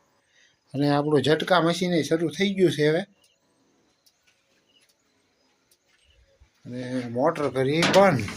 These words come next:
ને હવે દઈ દઈ, મારા વાલા, તાળું. અને હજી એક, હજી એક, હજી એક તમને બહારનો વ્યૂ બતાવી દઉં, મારા વાલા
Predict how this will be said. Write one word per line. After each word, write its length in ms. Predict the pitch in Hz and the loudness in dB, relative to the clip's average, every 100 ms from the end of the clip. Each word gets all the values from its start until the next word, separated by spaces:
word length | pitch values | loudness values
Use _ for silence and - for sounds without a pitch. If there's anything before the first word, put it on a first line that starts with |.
| - | -12
ને 160 | 113 123 | -10 -6
હવે 180 | 127 156 | 0 0
દઈ 220 | 143 165 | 0 0
દઈ, 200 | 165 160 | 2 0
મારા 240 | 143 147 | 0 2
વાલા, 280 | 147 143 165 - _ _ _ _ _ _ _ _ | 2 2 -2 -8 _ _ _ _ _ _ _ _
તાળું. 360 | 147 165 180 139 - - - - - _ _ - _ _ - | 4 6 6 6 0 -14 -20 -20 -20 _ _ -20 _ _ -8
અને 320 | 135 143 135 | -2 2 2
હજી 180 | 135 160 | 2 4
એક, 360 | 185 180 160 131 | 6 6 2 0
હજી 220 | 131 175 | 2 4
એક, 260 | 180 180 - - - | 6 4 2 -12 -6
હજી 240 | 120 139 | -2 2
એક 100 | 185 - | 2 0
તમને 360 | - 185 180 185 - _ _ - _ - | -4 0 2 0 -2 _ _ -20 _ 0
બહારનો 480 | 143 175 175 185 | 4 4 4 4
વ્યૂ 300 | 175 165 196 | 4 4 4
બતાવી 400 | 180 202 233 226 | 4 4 6 4
દઉં, 140 | 202 180 | 6 4
મારા 200 | 165 156 | 4 2
વાલા 240 | 156 170 | 2 0